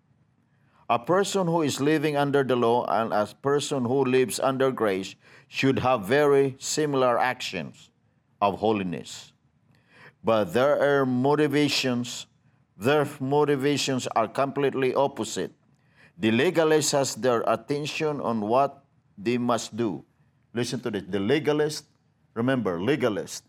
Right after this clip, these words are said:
have their attention that what they must do for God. What they must do.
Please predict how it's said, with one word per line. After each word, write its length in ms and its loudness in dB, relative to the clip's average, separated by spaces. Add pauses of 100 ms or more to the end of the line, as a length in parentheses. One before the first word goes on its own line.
(480)
have 380 0
their 200 2
attention 680 -2
that 200 0
what 320 -2
they 100 -4
must 360 -6
do 260 -6 (1800)
for 180 -2
God. 300 0 (2000)
What 340 2
they 140 4
must 340 -2
do. 240 -6